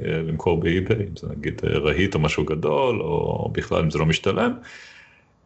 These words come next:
מה קורה שבכל זאת צריך לפגוש מישהו? יש לך איזשהו טיפ, איך עושים את זה בצורה בטוחה, בצורה חכמה?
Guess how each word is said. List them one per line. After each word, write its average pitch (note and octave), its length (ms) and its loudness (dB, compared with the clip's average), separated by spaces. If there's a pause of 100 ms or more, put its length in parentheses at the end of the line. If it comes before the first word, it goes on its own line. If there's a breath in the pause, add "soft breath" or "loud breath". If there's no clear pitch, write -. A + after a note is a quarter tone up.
(180)
מה A2+ 200 2
קורה C3+ 260 2
שבכל G#2 380 2
זאת F#2+ 120 2
צריך E2+ 260 0
לפגוש D#2 420 4
מישהו? C#2+ 420 -2
יש D#2+ 220 2
לך - 100 2
איזשהו E2+ 300 4
טיפ, G2 400 2
איך - 120 2
עושים F2+ 300 0
את E2 60 4
זה D#2+ 60 2
בצורה D#2+ 340 2
בטוחה, E2 480 0
בצורה D#2 320 0
חכמה? E2 520 0